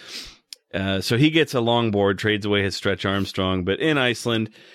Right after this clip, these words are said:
it, obviously, there's a bit of a language gap. He doesn't speak Icelandic, and he, um, or he doesn't speak the Ice-, Icelandic dialect, I should say.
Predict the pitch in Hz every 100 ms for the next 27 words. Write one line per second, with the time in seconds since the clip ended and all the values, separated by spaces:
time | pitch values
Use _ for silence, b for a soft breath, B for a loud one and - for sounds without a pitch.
0 | B 107 - 98 95 - 92 92 92 85
1 | 85 90 107 92 90 90 92 - 117 143
2 | 95 - - 71 - 90 87 90 - 95
3 | 98 92 107 120 110 - - - 98 98
4 | 98 95 92 - 107 98 95 95 95 -
5 | b b b - 95 92 90 90 87 87
6 | 87 87 - _ _ _ - 104 98 92
7 | 90 98 98 - 95 90 - - 101 92
8 | 98 92 82 87 87 85 87 - - 98
9 | - 80